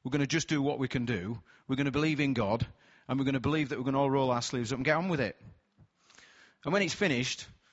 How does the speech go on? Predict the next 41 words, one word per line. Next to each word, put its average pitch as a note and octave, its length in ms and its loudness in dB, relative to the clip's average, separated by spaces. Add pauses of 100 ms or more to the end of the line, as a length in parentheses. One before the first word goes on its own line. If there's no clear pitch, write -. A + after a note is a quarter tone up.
(140)
the D3 60 -4
reason D#3+ 200 0
why D#3+ 60 4
it'll C#3+ 80 0
be B2+ 60 0
finished B2+ 380 -2
is B2+ 100 0
everybody C3+ 400 0
just B2 180 -2
rolled C3+ 180 0
the B2+ 40 -2
sleeves D#3 320 -2
up B2 60 -6
and A2+ 100 -8
got B2 120 2
on D#3+ 120 -2
with B2+ 120 -4
it. F#2 140 -8 (920)
Seems D3+ 280 -4
so D3 200 2
small, D#3 480 0 (800)
yet A#2 160 -2
it's B2 180 -2
so A#2+ 200 2
big. G#2 320 -4 (3500)
In D3+ 100 -4
chapter F#3 380 0
three B2 520 0 (420)
of A#2 160 -4
Nehemiah, A#2+ 560 0 (580)
as G#2+ 120 -10
I G#2+ 60 -6
move A2+ 260 -4
forward A2+ 360 -2
here, G2 300 -6 (440)
and C3 120 -4
this G#3+ 160 0
for - 140 -2
me C3 240 2
is A2+ 180 -4
the, A2+ 280 -2